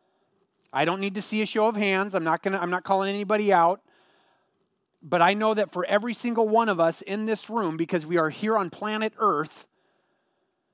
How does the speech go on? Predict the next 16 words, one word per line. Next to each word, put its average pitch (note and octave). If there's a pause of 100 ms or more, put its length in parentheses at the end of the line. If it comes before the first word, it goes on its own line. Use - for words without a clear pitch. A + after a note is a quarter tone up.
(240)
there F#3
is A3+
something G#3+
that F3
gets F#3
in F3
between E3+
us F#3
and F3
Jesus. C#3+ (2500)
We G3
do G#3+
that. - (2250)
We F#3+
do G3+
that. D#3+